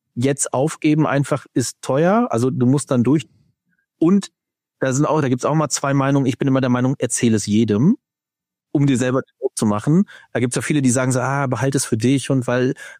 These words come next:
du wirst ausgelacht, wurde ich am Anfang auch. Aber ich bin immer bei solchen Sachen immer so, dass ich sag, ich erzähle es wirklich jedem bewusst,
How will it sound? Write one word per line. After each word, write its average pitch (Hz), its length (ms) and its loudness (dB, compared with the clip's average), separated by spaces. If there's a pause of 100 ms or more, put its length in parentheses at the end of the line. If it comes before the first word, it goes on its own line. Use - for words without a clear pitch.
(120)
du 120 100 0
wirst 120 160 2
ausgelacht, 143 640 0
wurde 139 200 2
ich 139 80 -2
am 131 100 0
Anfang 117 300 -2
auch. 151 240 -2
Aber 117 180 0
ich - 120 -2
bin 139 140 0
immer 135 180 2
bei 123 120 0
solchen 123 280 -2
Sachen 127 340 0 (720)
immer 143 220 2
so, 131 140 2
dass 120 140 0
ich 110 80 -2
sag, 127 160 -6
ich - 120 -8
erzähle 143 320 0
es 123 120 -2
wirklich 113 240 0
jedem 143 420 4
bewusst, 123 540 0